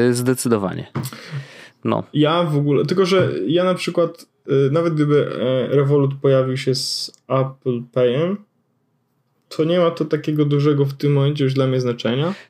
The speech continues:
Speaker 1: No dla
Speaker 2: Bo
Speaker 1: ciebie
Speaker 2: na przykład
Speaker 1: nie,
Speaker 2: Monzo,
Speaker 1: no.
Speaker 2: Monzo, które, <laughs> widzisz, już mi się już tutaj, już się zmienia perspektywa. Monzo na przykład ma takie same przeliczniki jak Revolut.
Speaker 1: A,
Speaker 2: Prawie.
Speaker 1: naprawdę?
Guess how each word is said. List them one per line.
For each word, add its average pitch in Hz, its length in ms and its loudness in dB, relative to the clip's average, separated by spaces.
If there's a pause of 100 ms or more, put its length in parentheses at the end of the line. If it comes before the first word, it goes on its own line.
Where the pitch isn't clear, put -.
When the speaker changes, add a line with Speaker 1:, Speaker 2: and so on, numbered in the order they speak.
(100)
Speaker 1:
No 185 80 -2
dla 202 140 0
Speaker 2:
Bo 185 40 0
Speaker 1:
ciebie 160 220 2
Speaker 2:
na 175 120 4
przykład 196 220 2
Speaker 1:
nie, 135 200 4
Speaker 2:
Monzo, 139 220 4
Speaker 1:
no. 202 280 0 (640)
Speaker 2:
Monzo, 151 680 2 (240)
które, 139 220 -4 (180)
<laughs> - 160 -20
widzisz, 131 260 -4 (420)
już 214 260 0
mi 180 100 2
się - 100 0
już 151 100 -2
tutaj, 151 160 0 (260)
już 285 120 0
się 185 120 0
zmienia 147 200 2
perspektywa. 139 500 -2 (280)
Monzo 170 440 4
na 165 100 2
przykład 156 600 -2
ma 131 580 0
takie 143 240 0
same 135 200 0
przeliczniki 131 480 -2
jak 113 220 -2
Revolut. 123 440 0 (1000)
Speaker 1:
A, - 180 -6
Speaker 2:
Prawie. 123 280 0
Speaker 1:
naprawdę? 151 320 2